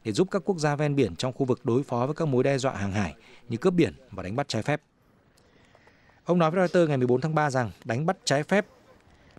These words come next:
là vấn đề quan trọng mà chúng tôi đang cố gắng hợp tác để ngăn chặn. Theo ông, các tàu đánh bắt cá bất hợp pháp không chỉ cướp đi nguồn thực phẩm quan trọng của khu vực mà còn thúc đẩy hoạt động tội phạm khác, bao gồm buôn bán chất cấm và buôn người. Trong khi đó, hoạt động đánh bắt cá bất hợp pháp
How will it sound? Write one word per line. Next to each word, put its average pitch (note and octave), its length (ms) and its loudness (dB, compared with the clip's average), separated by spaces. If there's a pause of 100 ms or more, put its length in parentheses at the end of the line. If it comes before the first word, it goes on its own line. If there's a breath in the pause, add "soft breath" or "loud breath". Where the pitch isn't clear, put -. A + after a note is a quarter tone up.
là A#2+ 120 2
vấn B2 140 0
đề E3 100 2
quan D3 180 0
trọng B2+ 240 -2
mà G2+ 60 -6
chúng A#2+ 160 -6
tôi C#3 180 2
đang B2+ 120 0
cố B2+ 180 2
gắng C3 180 0
hợp D3+ 160 0
tác D#3+ 160 0
để B2+ 80 -4
ngăn A2+ 200 -2
chặn. C3 180 0 (400 soft breath)
Theo E3 120 2
ông, E3+ 120 2
các G3 160 -2
tàu C#3 160 2
đánh B2+ 160 -2
bắt - 220 -4
cá C3 200 2
bất F#3+ 140 0
hợp D3 120 4
pháp F3+ 240 0 (200)
không D#3+ 180 0
chỉ A#2 140 -4
cướp F#3 180 0
đi D#3 140 4
nguồn C3 180 0
thực A2 160 -4
phẩm G2 140 0
quan C3 200 0
trọng A2+ 180 -4
của - 100 -8
khu C3+ 180 2
vực A#2 140 0 (380 soft breath)
mà A2+ 100 -4
còn B2+ 160 0
thúc G#3 120 -4
đẩy E3+ 120 4
hoạt G#2+ 200 -4
động A#2 120 -4
tội A2+ 160 -2
phạm A2 160 -4
khác, F#3 280 -4
bao B2+ 140 0
gồm G#2+ 300 0
buôn C3 200 2
bán A#2 160 -2
chất - 200 -4
cấm E3 320 -2
và - 100 -8
buôn G#2+ 140 0
người. G2+ 200 0 (680 loud breath)
Trong G3 160 0
khi F#3+ 80 2
đó, D#3+ 220 4
hoạt F3+ 160 -2
động B2+ 160 -2
đánh C3 220 -2
bắt G3 220 -2
cá C3 200 0
bất F#3+ 160 -2
hợp D3+ 160 2
pháp F3 180 0